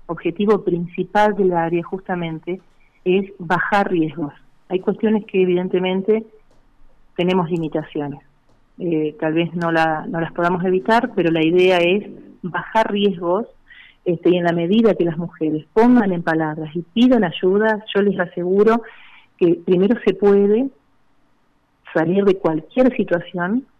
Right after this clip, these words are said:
lo he vivido, lo he visto, y por otro lado, que, que puedan contar con nosotras porque siempre van a estar acompañadas.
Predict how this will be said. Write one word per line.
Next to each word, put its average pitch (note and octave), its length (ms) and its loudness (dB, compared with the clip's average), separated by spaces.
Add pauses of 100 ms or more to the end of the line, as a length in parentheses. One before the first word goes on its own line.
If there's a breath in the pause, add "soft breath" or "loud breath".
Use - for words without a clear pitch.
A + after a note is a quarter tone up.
(100)
lo F3+ 100 4
he F#3 80 6
vivido, F#3 380 2
lo E3 80 2
he D#3 60 0
visto, G3 420 -2 (720 soft breath)
y F#3 280 2
por F3 160 4
otro F#3 200 4
lado, F#3 600 2
que, D#3 500 -4
que E3+ 100 0
puedan F#3 240 2
contar F3 340 -2
con F3+ 140 -2
nosotras F3+ 420 -2
porque E3+ 240 -8 (100)
siempre A3+ 340 4
van E3+ 120 0
a - 20 -8
estar D#3+ 160 -6
acompañadas. D#3 600 -6